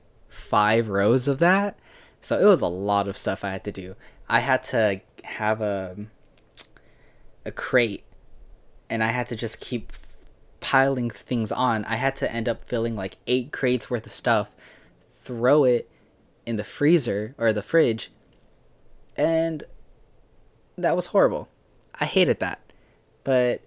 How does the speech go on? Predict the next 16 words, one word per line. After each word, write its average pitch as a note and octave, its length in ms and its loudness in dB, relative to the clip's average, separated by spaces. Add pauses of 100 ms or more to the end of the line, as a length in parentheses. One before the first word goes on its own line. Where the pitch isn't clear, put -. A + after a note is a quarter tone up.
it D3 80 -2
gets - 200 2
worse A#2 520 -2
because A2+ 760 0
it A2+ 80 -4
was A#2 140 -2
a D#3 60 0
Wednesday, G#2+ 560 -4 (140)
and A2 100 -8
on A2 180 -4
Wednesdays G2 640 -4
we A#2 100 -2
stock, - 680 -4 (300)
right? G2+ 300 -6 (640)
So A2 280 -4
then G2+ 440 -6